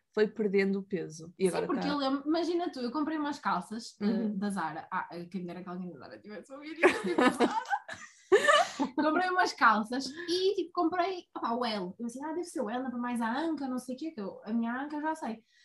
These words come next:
Speaker 2: E eu assim, "Ah, mas depois mando-as apertar, tá tudo bem." Hum, vestia de uma vez, tudo bem.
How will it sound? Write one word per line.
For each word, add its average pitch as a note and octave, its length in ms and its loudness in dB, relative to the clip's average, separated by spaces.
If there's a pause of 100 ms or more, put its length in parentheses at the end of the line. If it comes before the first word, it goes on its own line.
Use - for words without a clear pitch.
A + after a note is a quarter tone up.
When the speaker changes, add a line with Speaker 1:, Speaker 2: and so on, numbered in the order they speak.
(460)
Speaker 2:
E D4+ 60 0
eu - 20 2
assim, D4+ 140 0
"Ah, F4 60 0
mas E4 100 -2
depois C4+ 160 -4
mando-as C#4 300 0
apertar, C#4 400 -4
tá E4 100 -4
tudo D4 180 -4
bem." F#3 240 -6 (160)
Hum, E4 800 -2 (440)
vestia D#4 260 -2
de C#4+ 80 0
uma D#4 120 2
vez, G4+ 420 -6 (100)
tudo A3 160 -6
bem. E3+ 160 -8